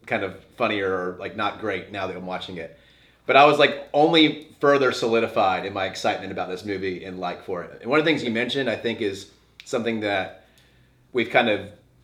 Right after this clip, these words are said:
trended towards in more recent movies, is that the hour and a half movie rarely exists anymore.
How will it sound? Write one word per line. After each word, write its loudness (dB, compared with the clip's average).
trended 0
towards 2
in -4
more 2
recent -4
movies, 2
is -10
that -2
the -6
hour 4
and 2
a 0
half -2
movie 0
rarely 0
exists -6
anymore. -2